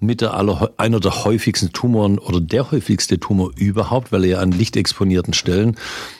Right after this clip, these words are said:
äh, passiert, ähm, Nasenspitze, Ohrenspitze, Glatze und so weiter,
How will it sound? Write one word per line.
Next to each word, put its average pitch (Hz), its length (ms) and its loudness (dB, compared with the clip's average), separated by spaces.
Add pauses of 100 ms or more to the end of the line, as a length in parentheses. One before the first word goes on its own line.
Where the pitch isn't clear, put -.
(180)
äh, 104 240 2 (140)
passiert, 127 720 0
ähm, 92 320 2
Nasenspitze, 98 680 0
Ohrenspitze, 101 680 0
Glatze 92 520 0
und 92 120 2
so 92 160 0
weiter, 95 340 0